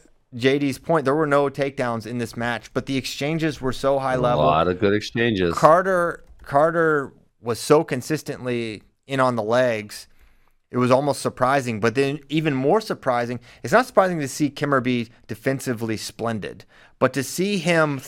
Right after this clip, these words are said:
Speaker 2: <laughs> No.
Speaker 1: thwart
Speaker 2: <laughs> Oh, you, that's a
Speaker 1: to
Speaker 2: T-shirt right there, Chris. Stop. Stop the show. Stop the show. Someone make, someone make a T-shirt. This man just said,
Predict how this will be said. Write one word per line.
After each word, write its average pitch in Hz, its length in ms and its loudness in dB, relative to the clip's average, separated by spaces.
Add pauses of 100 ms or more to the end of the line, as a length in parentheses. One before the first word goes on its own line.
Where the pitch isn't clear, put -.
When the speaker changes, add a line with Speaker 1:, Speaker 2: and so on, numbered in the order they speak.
(100)
Speaker 2:
<laughs> - 160 -12
No. 226 380 8
Speaker 1:
thwart - 640 2
Speaker 2:
<laughs> 247 260 -16
Oh, 294 320 6
you, 269 100 -4
that's 269 260 2
a 143 80 2
Speaker 1:
to - 40 -8
Speaker 2:
T-shirt 277 400 0
right 208 220 2
there, 233 200 0
Chris. 226 240 -8
Stop. 226 400 0
Stop 226 340 0
the 208 100 -8
show. 196 320 2
Stop 202 380 0
the 202 100 -10
show. 175 440 2 (460)
Someone 285 460 2
make, 233 400 0
someone 180 320 -6
make 170 180 -4
a 151 60 -6
T-shirt. 147 640 0 (220)
This 302 140 -6
man 190 260 4
just 170 160 -2
said, 147 240 4